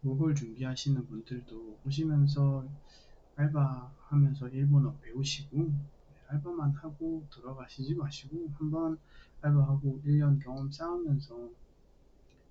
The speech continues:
일본어 배워서 한번 이런 아마존도 지원해보는 게 좋지 않나. 네, 근데 우선 가장 필수적인 요건은 역시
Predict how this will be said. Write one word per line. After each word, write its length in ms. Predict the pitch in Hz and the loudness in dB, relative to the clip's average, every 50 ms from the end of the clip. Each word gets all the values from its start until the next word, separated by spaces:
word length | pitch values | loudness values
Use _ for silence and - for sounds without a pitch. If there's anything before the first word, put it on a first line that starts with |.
| - - 156 | -10 -2 0
일본어 340 | 151 147 170 170 160 147 143 | 0 0 0 0 0 0 0
배워서 580 | 143 120 123 131 127 - - - 139 147 143 143 - - - - _ _ _ _ _ _ _ _ _ _ - _ - | 0 -2 -4 -6 -6 -6 -4 2 4 4 4 4 2 -2 -8 -16 _ _ _ _ _ _ _ _ _ _ -20 _ -8
한번 400 | - 156 151 156 151 151 143 139 | -4 -2 0 2 4 4 4 4
이런 220 | 143 143 143 139 | 6 6 6 4
아마존도 580 | 123 127 135 151 156 - 165 165 160 151 139 - | 4 6 6 4 4 4 0 -2 -2 -2 -4 -4
지원해보는 640 | - - 131 135 135 147 147 143 180 180 175 165 151 | -2 -2 0 4 6 4 4 4 2 -2 -2 0 0
게 80 | 151 | 0
좋지 320 | 143 143 - - - - 156 | 0 -2 -4 -6 -6 -2 -2
않나. 380 | 143 113 - - 110 107 - _ _ _ _ _ _ _ - | -2 -2 -2 -8 -14 -16 -18 _ _ _ _ _ _ _ -20
네, 60 | 139 - - - | -20 -20 -18 -14
근데 160 | - 123 127 123 | -14 -12 -10 -8
우선 480 | 139 143 160 175 170 - 165 160 147 - _ _ _ _ _ _ _ - | -6 -4 -2 -2 -2 -2 -4 -6 -8 -12 _ _ _ _ _ _ _ -10
가장 300 | - 143 147 147 143 143 | -2 0 2 4 4 2
필수적인 560 | - 208 208 233 254 254 254 220 185 147 123 | 2 -2 -6 -6 -6 -6 -4 0 2 2 2
요건은 480 | 110 107 107 - 117 113 117 120 107 104 | 2 0 -6 -8 -10 -8 -8 -8 -10 -10
역시 340 | 107 - - - 123 113 | -12 -12 -10 -10 -10 -10